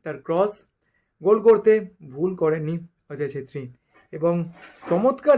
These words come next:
একটি গোল, যেরকমভাবে হেক্টর উসে এবং সুভাশিসের মাঝখান থেকে গোলটি করে গেলেন, সেটা কিন্তু অনবদ্য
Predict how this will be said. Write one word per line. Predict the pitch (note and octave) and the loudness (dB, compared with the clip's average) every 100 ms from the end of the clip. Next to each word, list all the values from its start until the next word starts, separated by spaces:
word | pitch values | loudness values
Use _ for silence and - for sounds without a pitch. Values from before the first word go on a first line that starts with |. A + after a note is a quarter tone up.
| A3 | 4
একটি | G#3 D#3+ | 0 -4
গোল, | F3 G3 F#3 _ | -2 -2 -6 _
যেরকমভাবে | D#3 F3 F3 F3 E3+ D#3+ D#3 | -8 -6 -4 -2 -2 -2 -4
হেক্টর | - D#3 C#3+ | -8 -12 -12
উসে | C#3 - C3+ | -12 -10 -8
এবং | C#3 B2+ _ _ _ _ | -10 -16 _ _ _ _
সুভাশিসের | - E3 E3+ F3 F3 D#3+ | -10 -4 -4 -2 -4 -4
মাঝখান | C#3+ - D#3 D3 | -8 -8 -8 -6
থেকে | D3+ C#3+ | -6 -6
গোলটি | C3+ B2+ B2+ | -8 -8 -6
করে | C#3 D3+ | -4 -2
গেলেন, | D3+ D#3 D#3 _ _ | 0 -2 -6 _ _
সেটা | - E3+ D#3+ | -14 -10 -8
কিন্তু | D#3+ G3+ - G#3+ | -6 -8 -10 -18
অনবদ্য | C3+ B2+ B2+ | -16 -14 -14